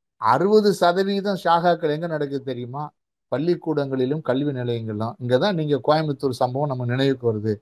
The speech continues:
எல்லா பள்ளிக்கூடங்களிலும், எல்லா கல்வி நிலையங்களிலும். இப்ப சமீபத்துல சந்தீப்னு ஒருவர் சாகடிக்கப்பட்டார் கேரளால. அதையொட்டி என்னன்னு சொன்னா, ஆர் எஸ் எஸ்-னுடைய இந்த ஷாகாக்கள் நடத்துவதை, பள்ளிக்கூடங்கள் நடத்துவதை கேரள அரசு தடை பண்ணியது.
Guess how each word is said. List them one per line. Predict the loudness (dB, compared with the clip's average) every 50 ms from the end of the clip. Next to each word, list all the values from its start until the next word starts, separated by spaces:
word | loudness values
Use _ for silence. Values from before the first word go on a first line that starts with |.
| _ _ _ _ _ _ _ _ -2
எல்லா | 0 2 4 4 4 4 4
பள்ளிக்கூடங்களிலும், | 2 2 2 2 2 0 0 0 0 0 0 0 -2 -2 -2 0 -2 -2 -2 -4 _
எல்லா | -6 -4 -2 0 0 0
கல்வி | 0 0 0 2 2 2 0
நிலையங்களிலும். | 0 -2 -2 -2 -4 -4 -4 -4 -4 -4 -6 -6 -8 _ _ _ _
இப்ப | _ _ -4 -2 0
சமீபத்துல | 2 2 4 4 4 4 2 4 4 2 4 4
சந்தீப்னு | 2 0 2 0 0 0 0 2 4
ஒருவர் | 4 4 4 4 4 4
சாகடிக்கப்பட்டார் | 2 4 4 2 0 0 -2 -4 -4 -4 -4 -4 -4 -2 0
கேரளால. | 2 2 2 2 0 -2 -2 -2 -6 -12 _ _ _ _ _ -20 -20 _ _ _ 0
அதையொட்டி | 2 4 6 6 6 4 4 2
என்னன்னு | 0 2 2 0
சொன்னா, | 0 -2 -4 -2 0 2 4
ஆர் | 4 6 6 4
எஸ் | 4 2 -2 -4
எஸ்-னுடைய | -4 -4 -6 -6 -6 -4 -2 -2 0 2 2 2 0
இந்த | 0 -2 -2 -2 -2 -2
ஷாகாக்கள் | 0 2 2 2 4 4 2 2 2 0 -4 -6 -4
நடத்துவதை, | -2 -4 -4 -4 -4 -4 -4 -2 -2 -2 -2 -2 -2 -4 _ _ _ _ _ _ _ 0
பள்ளிக்கூடங்கள் | 2 4 4 4 4 4 2 2 2 2
நடத்துவதை | 0 0 -2 -2 0 0 0 2 2
கேரள | 2 2 4 4 4 4 4
அரசு | 2 2 0 -2 0
தடை | 2 2 4 4 2
பண்ணியது. | 2 0 -4 -4 -4 -6 -6 -8